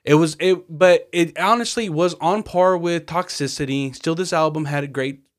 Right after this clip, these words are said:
Speaker 2: like, stuff on it. They progressively got better.
Speaker 1: Yeah.
Speaker 2: And then Hypnotize peaked. Mesmerize was eh,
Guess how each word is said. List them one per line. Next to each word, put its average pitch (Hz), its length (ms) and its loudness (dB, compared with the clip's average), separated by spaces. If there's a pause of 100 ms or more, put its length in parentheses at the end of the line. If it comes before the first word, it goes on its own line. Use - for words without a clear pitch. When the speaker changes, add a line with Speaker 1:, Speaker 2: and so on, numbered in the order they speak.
(120)
Speaker 2:
like, 131 200 -6
stuff 135 280 -6
on 131 140 -2
it. 139 160 -6 (300)
They 160 100 4
progressively 214 520 0
got 170 220 2
better. 131 340 0 (180)
Speaker 1:
Yeah. - 160 -8
Speaker 2:
And 147 180 4
then 139 220 2
Hypnotize 202 880 0 (180)
peaked. 170 460 -6 (320)
Mesmerize 202 600 2
was 156 180 -6
eh, 165 260 2